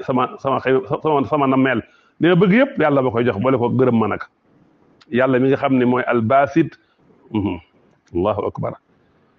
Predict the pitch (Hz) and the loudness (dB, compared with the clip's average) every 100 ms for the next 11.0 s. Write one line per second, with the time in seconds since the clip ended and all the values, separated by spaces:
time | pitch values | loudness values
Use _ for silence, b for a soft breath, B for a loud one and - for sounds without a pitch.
0 | _ _ 120 127 131 131 131 139 135 135 | _ _ -6 -4 -2 0 0 0 2 2
1 | 123 123 135 - 127 131 135 135 131 123 | 2 0 0 0 2 2 2 2 2 0
2 | 120 135 135 - 127 117 120 110 - _ | 0 2 0 0 -2 0 0 -2 -4 _
3 | _ _ _ _ _ - 135 127 131 131 | _ _ _ _ _ -2 2 2 2 0
4 | 113 135 131 139 123 131 165 - 165 147 | -2 -4 0 0 0 0 0 0 0 0
5 | 147 151 143 131 131 120 113 - _ _ | 0 0 0 2 2 2 0 -4 _ _
6 | _ _ 117 131 131 131 135 127 - 123 | _ _ 0 2 0 0 0 0 -4 -4
7 | 135 127 131 160 147 131 127 113 123 127 | -2 0 -2 0 2 2 -2 -2 0 0
8 | 120 - _ _ _ _ _ 123 107 90 | -2 -4 _ _ _ _ _ -4 -2 -4
9 | - _ _ _ 113 127 131 139 127 139 | -8 _ _ _ -2 0 0 0 2 2
10 | 131 127 139 131 139 135 131 135 127 | 2 0 0 0 0 2 2 0 0